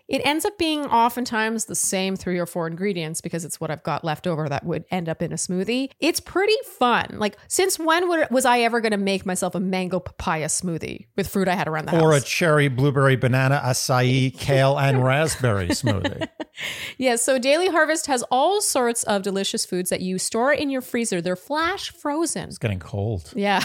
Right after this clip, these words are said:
Speaker 1: <laughs> they're flash frozen at their f-, at peak freshness,
Speaker 2: Yeah.
Speaker 1: and they've got flatbreads and bowls.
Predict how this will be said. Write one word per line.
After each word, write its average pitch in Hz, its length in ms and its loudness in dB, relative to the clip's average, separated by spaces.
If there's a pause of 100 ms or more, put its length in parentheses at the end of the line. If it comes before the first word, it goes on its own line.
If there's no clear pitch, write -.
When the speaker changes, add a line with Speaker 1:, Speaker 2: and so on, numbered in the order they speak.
(120)
Speaker 1:
<laughs> - 140 -16
they're 269 160 4
flash 302 420 2
frozen 262 460 2
at - 160 -2
their 214 120 -2
f-, - 220 -16 (240)
at - 180 -4
peak 403 320 2
freshness, 202 640 -2
Speaker 2:
Yeah. 90 160 0 (340)
Speaker 1:
and 220 360 0
they've 196 100 0
got 196 160 0
flatbreads 294 640 0
and 185 220 -2
bowls. 208 600 0